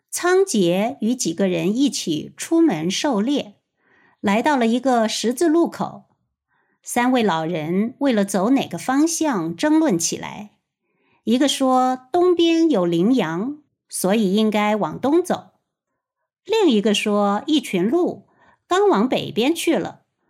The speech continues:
所以应该往北走，还有一个说应该往西走，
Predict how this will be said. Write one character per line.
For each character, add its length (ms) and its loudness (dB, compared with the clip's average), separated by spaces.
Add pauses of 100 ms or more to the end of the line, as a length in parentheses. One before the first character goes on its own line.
所 260 -2
以 180 0
应 140 2
该 280 0
往 240 -4
北 260 -2
走， 260 -4 (640)
还 240 -2
有 220 2
一 140 4
个 140 2
说 480 0 (240)
应 180 4
该 180 2
往 220 0
西 320 0
走， 360 -4